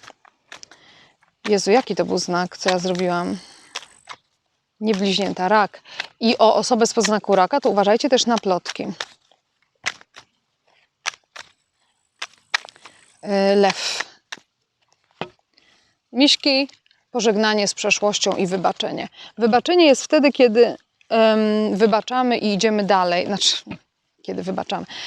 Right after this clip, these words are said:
Wybaczamy i idziemy dalej i już się nie skupiamy na przeszłości, na tej osobie. Po prostu idziemy dalej, ta osoba odchodzi z naszego życia.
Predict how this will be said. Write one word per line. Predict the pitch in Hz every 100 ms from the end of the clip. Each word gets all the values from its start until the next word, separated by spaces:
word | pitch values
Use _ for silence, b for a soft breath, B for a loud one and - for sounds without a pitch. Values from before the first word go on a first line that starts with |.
| B B
Wybaczamy | 202 214 214 - 277 269
i | 208
idziemy | 185 208 208
dalej | 175 180 220
i | 220
już | 202
się | -
nie | 208 254
skupiamy | 262 233 202 170 175
na | 170
przeszłości, | 185 214 - 170 185 -
na | 208
tej | 185 202
osobie. | - - 165 -
Po | 320
prostu | 403 320 -
idziemy | 208 196 190 180
dalej, | 170 180 220
ta | 214
osoba | 190 202 185
odchodzi | - 190 214 190
z | 190
naszego | 196 196 196 190
życia. | 185 -